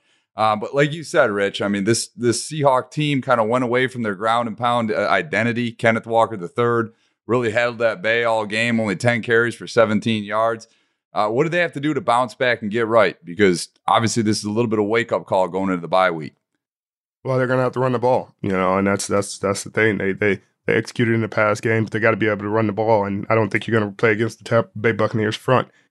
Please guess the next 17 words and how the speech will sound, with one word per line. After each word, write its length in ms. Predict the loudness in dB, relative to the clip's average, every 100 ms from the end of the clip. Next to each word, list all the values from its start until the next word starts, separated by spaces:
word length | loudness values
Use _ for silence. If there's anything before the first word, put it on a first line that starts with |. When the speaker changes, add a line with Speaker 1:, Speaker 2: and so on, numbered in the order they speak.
| _ _ -2
Speaker 2:
every 200 | 0 2
week. 300 | 2 2 -2
You 120 | -2
know, 140 | -2 -2
Vita 240 | 0 0
Vea 280 | 2 2 2
isn't 180 | -2 -2
moving 260 | 0 -2
for 140 | -2 -2
anybody, 460 | 0 0 -2 -2
but, 300 | -2 0 0 -2 _ _ _
uh, 120 | -2
I 120 | 0 0
think 160 | -2
they'll 100 | -2
be 120 | -2
fine. 320 | -4 -2 -2